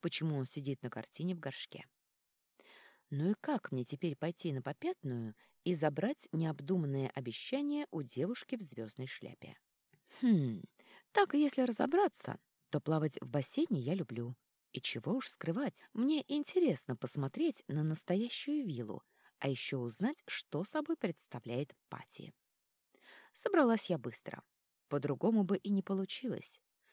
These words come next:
Лера подгоняла меня, как на пожар. В начале мая стояла по-летнему тёплая погода, поэтому я закинула в маленькую дорожную сумку только лёгкие вещи.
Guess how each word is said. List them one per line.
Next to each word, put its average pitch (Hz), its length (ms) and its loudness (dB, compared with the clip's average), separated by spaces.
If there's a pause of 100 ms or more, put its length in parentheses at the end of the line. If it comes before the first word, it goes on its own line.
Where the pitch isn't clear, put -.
(180)
Лера 143 420 2
подгоняла 165 540 0
меня, 123 300 0
как - 220 -6
на 160 80 -2
пожар. 165 440 -6 (1040)
В 185 80 -2
начале 240 380 4
мая 269 260 2
стояла 214 440 2
по-летнему 180 500 -2
тёплая 160 380 -4
погода, - 500 -12 (460)
поэтому 320 380 6
я 185 120 6
закинула 165 480 2
в 135 80 -4
маленькую 147 460 0
дорожную 135 480 -2
сумку 339 400 -2
только 320 380 -2
лёгкие 123 420 -4
вещи. 117 500 -8